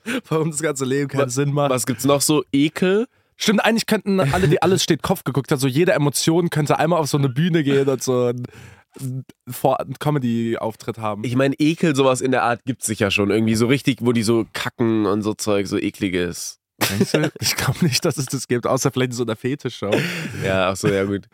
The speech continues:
Speaker 2: Und dann sexuell gibt's Shows, dann Wut, gibt's irgendwelche Wutshows? Nee. Wo der Zuschauer wütend werden soll?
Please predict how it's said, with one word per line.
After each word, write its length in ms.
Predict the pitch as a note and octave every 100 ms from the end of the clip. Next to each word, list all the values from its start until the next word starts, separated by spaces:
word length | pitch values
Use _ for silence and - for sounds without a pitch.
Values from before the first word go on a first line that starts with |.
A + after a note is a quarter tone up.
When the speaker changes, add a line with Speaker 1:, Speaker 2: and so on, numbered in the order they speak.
| - - -
Speaker 2:
Und 100 | A#2+
dann 180 | B2+ -
sexuell 520 | - C3 - A2 C3
gibt's 480 | A#2 D3+ - - -
Shows, 540 | - E3 F#3+ C#4 - - _ _ _
dann 380 | - B2 A#2 G2+
Wut, 500 | C3 F3+ A3 - - - -
gibt's 180 | B2
irgendwelche 400 | - C3 A#2 G#2+
Wutshows? 800 | G#2+ D#3+ - F3+ E3 G3+ - - _ _ _ _ _ -
Nee. 400 | F#2 F2 D#2 D2+ _ _
Wo 100 | G#2+
der 140 | G#2 G2+
Zuschauer 420 | C#3+ A#2+ A2 G2+
wütend 300 | D3+ E3 D3+
werden 240 | D3+ E3
soll? 300 | D#3 E3 B3